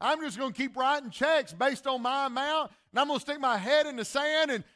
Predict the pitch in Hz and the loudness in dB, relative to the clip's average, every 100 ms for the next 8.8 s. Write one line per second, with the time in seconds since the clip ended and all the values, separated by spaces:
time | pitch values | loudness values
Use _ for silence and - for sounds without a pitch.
0 | _ - 277 - 262 311 254 262 294 233 | _ -6 -6 -2 2 2 2 2 2 2
1 | 285 302 233 277 269 269 302 269 247 294 | 4 4 2 -4 -2 0 0 0 0 2
2 | 285 277 277 277 269 262 233 254 277 214 | 2 0 -2 -2 0 -2 -2 -4 -4 -2
3 | 233 175 _ - 226 196 277 311 269 285 | -2 -2 _ -6 -2 2 2 2 0 0
4 | 269 285 302 302 285 294 320 311 233 - | 0 2 4 2 0 4 6 4 2 -4
5 | _ 262 294 294 302 294 202 302 311 294 | _ 2 4 4 4 4 0 2 2 2
6 | 277 311 320 196 - 302 - 302 285 - | 4 4 2 -4 -4 -2 -2 -6 -8 -2
7 | 269 320 311 302 320 320 269 320 330 330 | 2 2 4 2 2 0 2 4 4 4
8 | 330 320 294 226 135 _ - - | 2 4 2 0 -6 _ -18 -18